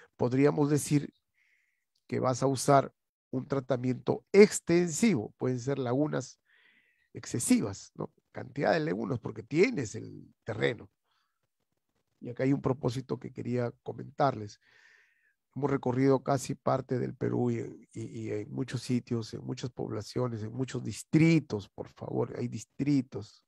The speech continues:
que no tienen petars por un problema legal, por un problema que los espacios, a veces el colector o el emisor pasa por unos terrenos y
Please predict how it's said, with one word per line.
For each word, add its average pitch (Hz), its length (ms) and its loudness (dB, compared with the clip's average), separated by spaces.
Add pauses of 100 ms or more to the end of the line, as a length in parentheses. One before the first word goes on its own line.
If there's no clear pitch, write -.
(140)
que - 100 -16
no 120 160 -10
tienen 120 380 -10
petars 127 560 -6 (420)
por 113 160 -2
un 123 140 -6
problema 120 480 -2
legal, 120 800 -2 (520)
por 120 140 -2
un 120 80 -2
problema 120 480 -2
que - 80 -10
los 113 220 -10
espacios, 117 680 -6
a 117 80 -4
veces 123 360 -2
el 113 160 -6
colector 131 640 0
o 120 60 0
el 107 100 -4
emisor 113 520 -6
pasa 127 260 -4
por 113 180 -8
unos 127 260 -4
terrenos 120 540 -8
y 120 60 -16